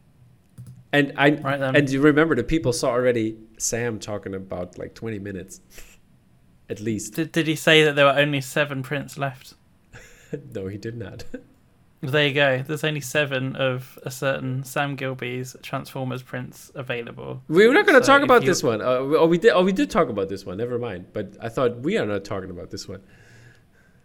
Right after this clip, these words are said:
Speaker 1: But
Speaker 2: Well,
Speaker 1: pitch
Speaker 2: I've
Speaker 1: it.
Speaker 2: got to put in a sales pitch,
Speaker 1: Pitch
Speaker 2: haven't I?
Speaker 1: it. I, I mean, yeah, we pitched it, but pitch it.
Speaker 2: And it, yeah, if,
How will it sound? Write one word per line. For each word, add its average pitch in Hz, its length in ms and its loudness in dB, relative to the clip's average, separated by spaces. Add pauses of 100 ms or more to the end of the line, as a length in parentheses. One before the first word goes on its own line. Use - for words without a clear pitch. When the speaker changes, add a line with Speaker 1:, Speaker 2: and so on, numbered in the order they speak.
(680)
Speaker 1:
But 135 200 0
Speaker 2:
Well, 196 120 0
Speaker 1:
pitch 175 180 4
Speaker 2:
I've 185 120 2
Speaker 1:
it. - 20 -16
Speaker 2:
got 254 140 2
to 208 40 -2
put 190 180 2
in 160 80 4
a 147 60 -4
sales 170 320 2
pitch, 156 300 -2
Speaker 1:
Pitch 190 80 -2
Speaker 2:
haven't 131 80 0
I? 123 100 0
Speaker 1:
it. - 200 -10 (280)
I, 139 60 -6
I - 20 -4
mean, 160 200 -2
yeah, 147 120 2
we 143 160 -2
pitched 160 300 -2
it, 160 120 -4
but - 320 -6
pitch 117 220 -8
it. - 140 -18 (1040)
Speaker 2:
And 175 100 2
it, 196 80 0
yeah, 165 320 4
if, 185 140 0